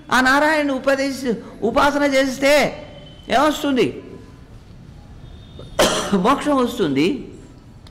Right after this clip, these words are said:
శబరికి వచ్చిందా? అహల్యకు శాప విముక్తి అయిందా?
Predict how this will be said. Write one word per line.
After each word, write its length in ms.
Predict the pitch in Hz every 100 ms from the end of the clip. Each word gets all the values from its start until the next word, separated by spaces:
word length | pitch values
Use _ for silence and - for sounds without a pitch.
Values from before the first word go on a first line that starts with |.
| - - -
శబరికి 760 | 226 277 277 277 208 143 - - - - - - - - - - - - - - -
వచ్చిందా? 520 | 226 233 208 185 302 - - - - - - - -
అహల్యకు 480 | - 185 247 247 233
శాప 300 | - 175 196
విముక్తి 420 | 226 202 175 -
అయిందా? 420 | 170 175 147 160